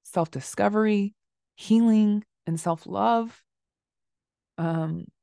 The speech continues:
and it's all about embracing your uniqueness, living your life on your, by your own values, and creating a life that truly resonates with you.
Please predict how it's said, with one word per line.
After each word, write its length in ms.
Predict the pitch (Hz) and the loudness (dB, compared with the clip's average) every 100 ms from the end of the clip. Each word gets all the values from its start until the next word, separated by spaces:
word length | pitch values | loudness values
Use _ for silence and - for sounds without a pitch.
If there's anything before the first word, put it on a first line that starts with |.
| _ - | _ -10
and 140 | 175 | -6
it's 180 | 185 - - | -6 -6 -12
all 420 | 233 233 247 240 | -6 -2 0 0
about 480 | 202 185 185 175 - | 0 -2 -2 -2 -2
embracing 720 | 160 147 156 180 - 208 185 | -4 -2 -4 -4 -4 -2 0
your 120 | 160 | 0
uniqueness, 920 | 151 147 139 156 - - - - - _ _ _ _ _ _ _ _ - | -2 -4 -6 -10 -8 -8 -8 -12 -16 _ _ _ _ _ _ _ _ -6
living 520 | 160 175 202 220 208 | 0 4 6 6 4
your 140 | 196 175 | 2 -2
life 260 | 170 156 | -4 -4
on 140 | 160 160 | -4 -2
your, 160 | 151 _ | -4 _
by 180 | 156 165 | -4 0
your 200 | 160 - | 0 0
own 200 | 151 156 | 0 0
values, 760 | 147 165 180 196 226 240 240 - _ _ _ _ _ | -2 -6 -4 -2 -2 -2 -6 -14 _ _ _ _ _
and 160 | 180 180 | -6 -4
creating 500 | - 185 185 208 202 | -2 0 0 0 0
a 80 | |
life 240 | 175 165 160 | 2 0 0
that 200 | 165 - _ - _ - | -4 -6 _ -20 _ -14
truly 1000 | - - - 196 202 226 226 208 170 135 _ _ - | -12 -12 -8 0 2 4 4 2 0 -4 _ _ -6
resonates 880 | 156 156 156 151 131 - - - - _ _ _ _ _ _ _ _ _ _ | 0 0 0 -4 -6 -12 -14 -14 -14 _ _ _ _ _ _ _ _ _ _
with 280 | 151 156 147 | 0 2 2
you. 440 | 143 147 147 147 | 2 6 6 6